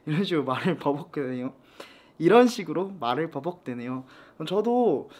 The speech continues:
우키 형님을 만나고 많이 내려놓고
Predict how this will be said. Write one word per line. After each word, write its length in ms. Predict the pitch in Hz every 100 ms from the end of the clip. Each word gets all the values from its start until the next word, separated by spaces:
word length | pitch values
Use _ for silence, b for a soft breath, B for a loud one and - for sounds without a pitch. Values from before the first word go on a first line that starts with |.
| B B B -
우키 240 | 190 285
형님을 760 | 285 277 262 254 240 233 220
만나고 540 | 170 131 151 175 247 160
많이 340 | 120 165 247
내려놓고 920 | 156 156 247 285 233 - - 240 123